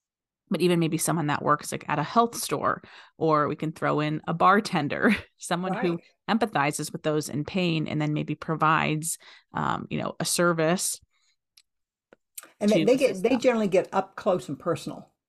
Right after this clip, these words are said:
Speaker 1: Right.
Speaker 2: They're, they, they connect too. Whereas that second type is a little bit more, I'm gonna call 'em, they're, they're, the, I could call 'em the sponge, or I could call 'em the absorber, and they can't handle it.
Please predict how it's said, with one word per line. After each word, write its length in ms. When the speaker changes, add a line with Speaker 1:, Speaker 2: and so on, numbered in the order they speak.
Speaker 1:
Right. 200
Speaker 2:
They're, 220
they, 260
they 320
connect 760
too. 420
Whereas 460
that 160
second 500
type 400
is 220
a 40
little 140
bit 180
more, 280
I'm 140
gonna 140
call 320
'em, 200
they're, 380
they're, 480
the, 200
I 80
could 120
call 160
'em 60
the 80
sponge, 720
or 160
I 60
could 180
call 220
'em 80
the 120
absorber, 800
and 220
they 120
can't 280
handle 440
it. 180